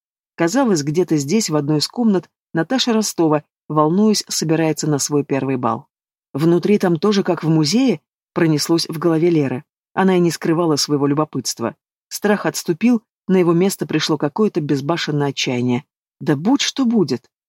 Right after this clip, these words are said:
Исаев не соврал, жил он не один. Дверь им открыла миловидная женщина в униформе, на вид лет под пятьдесят. Она же показала Лере её комнату на втором этаже.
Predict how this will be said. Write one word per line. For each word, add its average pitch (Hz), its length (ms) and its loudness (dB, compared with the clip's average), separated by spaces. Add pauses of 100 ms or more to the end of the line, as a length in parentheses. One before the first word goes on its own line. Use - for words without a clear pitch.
(300)
Исаев 220 400 0
не 185 120 2
соврал, 165 460 0 (200)
жил 185 260 2
он 175 140 4
не 175 100 2
один. 151 360 0 (440)
Дверь 208 280 4
им 175 100 4
открыла 180 340 0
миловидная 156 520 2
женщина 165 420 0
в 143 60 -2
униформе, 151 540 0 (240)
на 165 120 0
вид 208 180 0
лет 165 180 -2
под - 160 -10
пятьдесят. 147 560 -4 (280)
Она 233 220 2
же 185 100 0
показала 156 460 0
Лере 180 340 2
её 160 280 -2
комнату 185 460 0
на 143 80 -2
втором 143 340 -4
этаже. 127 320 -8